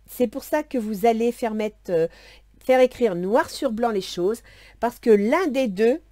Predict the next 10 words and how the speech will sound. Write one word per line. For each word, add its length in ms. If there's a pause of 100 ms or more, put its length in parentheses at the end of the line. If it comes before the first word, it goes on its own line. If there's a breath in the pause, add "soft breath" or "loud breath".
(160)
est 200
en 80
train 200
de 140
manipuler 720
la 100
situation. 640 (560 soft breath)
L'un 220
des 180
deux 300